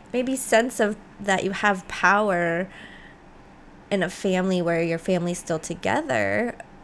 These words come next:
when you have to go back and forth and you don't get to have any sort of say in that. And as I got older,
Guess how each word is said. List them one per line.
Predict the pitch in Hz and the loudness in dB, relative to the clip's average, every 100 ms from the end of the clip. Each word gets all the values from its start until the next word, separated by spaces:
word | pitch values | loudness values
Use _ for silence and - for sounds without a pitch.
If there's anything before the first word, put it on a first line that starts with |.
| - - | -10 -6
when | 214 208 208 196 190 185 - - - - - - - - | -4 -2 2 2 0 -4 -6 -18 -20 -20 -20 -20 -20 -12
you | 214 | -8
have | 208 - 233 | -4 -4 -4
to | 254 | -4
go | 220 | -2
back | 190 196 202 | 0 -2 -2
and | 202 | -4
forth | 240 277 226 | -2 -2 -2
and | 202 | -4
you | 190 233 | -2 0
don't | 330 - | -2 -2
get | - 190 | -6 -6
to | - | -6
have | 175 - 190 - - | -8 -8 -8 -10 -14
any | 277 320 | -10 -6
sort | 262 - 175 175 | -6 -4 -6 -6
of | - | -8
say | - 277 370 | -6 -4 -2
in | 233 - | -4 -4
that. | 50 - - - - - - - - - - - - - - - - - - - - - - - - - - - - - | -6 -6 -10 -16 -20 -20 -20 -20 -20 -20 -20 -20 -20 -20 -20 -20 -20 -20 -20 -20 -20 -20 -20 -20 -20 -20 -20 -20 -20 -6
And | 226 240 | -4 -2
as | 262 254 | 0 0
I | 240 233 | 0 0
got | 196 180 | -2 0
older, | - 349 392 285 262 277 | 2 2 2 2 2 -2